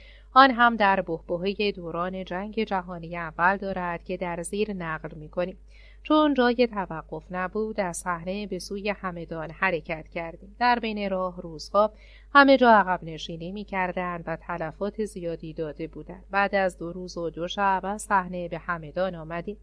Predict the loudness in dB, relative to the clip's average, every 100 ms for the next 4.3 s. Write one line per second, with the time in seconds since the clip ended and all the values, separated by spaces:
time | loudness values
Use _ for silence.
0 | -20 -20 -20 -20 6 12 12 12 10 2
1 | 2 0 0 -2 -4 -4 -4 -6 -6 -6
2 | -6 -2 0 0 -4 -6 -6 -6 -6 -6
3 | -10 -8 -8 -8 -12 -4 0 0 0 -2
4 | 0 0